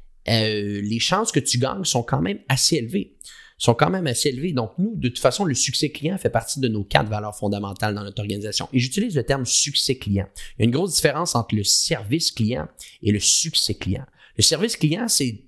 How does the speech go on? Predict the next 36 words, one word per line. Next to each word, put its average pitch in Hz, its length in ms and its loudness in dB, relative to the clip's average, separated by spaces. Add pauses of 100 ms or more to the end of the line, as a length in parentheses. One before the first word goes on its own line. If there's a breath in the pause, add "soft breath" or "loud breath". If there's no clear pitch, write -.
(140)
d'avoir 113 260 4
un 107 80 -2
bon 131 160 -2
service 107 340 -2
à 101 60 0
la 95 80 -2
clientèle. - 500 -8 (300 soft breath)
Le 104 80 2
succès - 480 2
client, 180 320 0
c'est - 160 0
d'avoir 101 340 0
un 104 60 -6
bon 156 180 0
service 110 320 0
à 104 60 0
la 98 80 -2
clientèle, 101 400 -2
mais 104 80 -4
de - 60 -12
t'assurer 113 440 -2
que - 100 -6
ton 107 160 -6
client 123 340 0
ait 107 80 -4
du 101 120 -2
succès - 420 2
aussi. 104 360 -4 (300 soft breath)
Une 110 160 4
distinction 123 580 2
qui - 80 0
est 107 80 0
très 127 200 0
importante 117 380 0
à 110 80 0
mettre, 139 300 -6